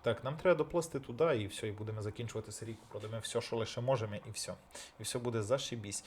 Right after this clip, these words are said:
Я би ще в ідеалі хотів два мотора купити, але не знаю, чи получиться нам ті два мотора замість того одного купити. От там, що я там, ну, ти поняв, внизу у нас. Не знаю, як то получиться, але подивимося зараз. Нам треба ще нашу байдарку відремонтувати.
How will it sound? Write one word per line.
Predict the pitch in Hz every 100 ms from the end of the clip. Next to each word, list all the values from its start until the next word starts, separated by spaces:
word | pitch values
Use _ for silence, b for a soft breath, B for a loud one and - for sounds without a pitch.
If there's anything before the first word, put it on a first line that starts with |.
| B B -
Я | 185
би | 214
ще | 190
в |
ідеалі | 180 180 196 170
хотів | - 185 170
два | 139 185
мотора | 165 170 208 190
купити, | - 120 120 -
але | 127
не | 143 139
знаю, | 185 170
чи | 135
получиться | 127 156 151 127 139
нам | 135
ті | 131 139
два | 143
мотора | 143 143 202 135
замість | 123 113 -
того | 123 117
одного | 110 110 107 104
купити. | - 95 104 117
От | 117 -
там, | 117 110
що | 110
я | 107
там, | 107 110 104 104
ну, | 104 107 107
ти | 110
поняв, | 98 95 - B B B B B
внизу | 110 120 127 110 113
у |
нас. | 101 98 - - - - - - - - - - - - - - - B B B B 131
Не |
знаю, | 143 143
як | 123 -
то | 127
получиться, | 156 196 - -
але | 127
подивимося | 135 139 123 95 95 107
зараз. | 104 107 107
Нам | 127
треба | 120 127
ще | 123 127
нашу | 123 -
байдарку | 117 123 151 151 110
відремонтувати. | 104 104 101 - 104 101 -